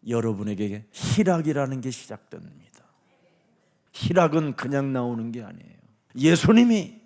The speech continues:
십자가 담당하시고 죽은 자 가운데서 부활하셔서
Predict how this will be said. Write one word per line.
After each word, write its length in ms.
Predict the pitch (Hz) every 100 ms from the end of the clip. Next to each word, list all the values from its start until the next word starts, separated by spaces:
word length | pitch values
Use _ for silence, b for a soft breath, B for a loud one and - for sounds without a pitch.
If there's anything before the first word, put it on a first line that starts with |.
| -
십자가 720 | - - - - - 254 220
담당하시고 840 | 208 202 190 185 180 170 - 165 165
죽은 340 | - 160 165
자 200 | 147 139
가운데서 540 | - 147 139 135 135 -
부활하셔서 880 | 113 123 113 110 104 104 175 180